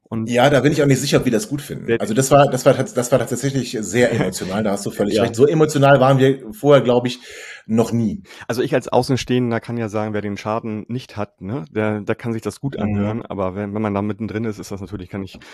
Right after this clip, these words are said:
Speaker 1: es ist natürlich auch ein bisschen verständlich, dass das so eher eventuell ist. Sag mal, Tobi, weißt du noch, also
Speaker 2: Ja.
Speaker 1: ich, ich sehe so an deinem, äh, Twitter-Handle, ähm,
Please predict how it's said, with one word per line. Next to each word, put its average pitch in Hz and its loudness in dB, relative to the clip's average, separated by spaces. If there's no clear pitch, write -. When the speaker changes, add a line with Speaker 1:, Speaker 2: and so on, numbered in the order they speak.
Speaker 1:
es - -8
ist 156 -4
natürlich 143 4
auch 127 6
ein 127 -2
bisschen 127 0
verständlich, 104 -2
dass - -12
das - -14
so 90 -10
eher 82 -12
eventuell 92 -4
ist. - -8
Sag 131 0
mal, 135 2
Tobi, 131 -6
weißt 131 -4
du - -4
noch, 135 -6
also 117 -4
Speaker 2:
Ja. 113 2
Speaker 1:
ich, 123 -12
ich 110 -14
sehe 139 0
so 127 -2
an 113 -4
deinem, 113 -2
äh, 98 -4
Twitter-Handle, 110 -4
ähm, 104 -8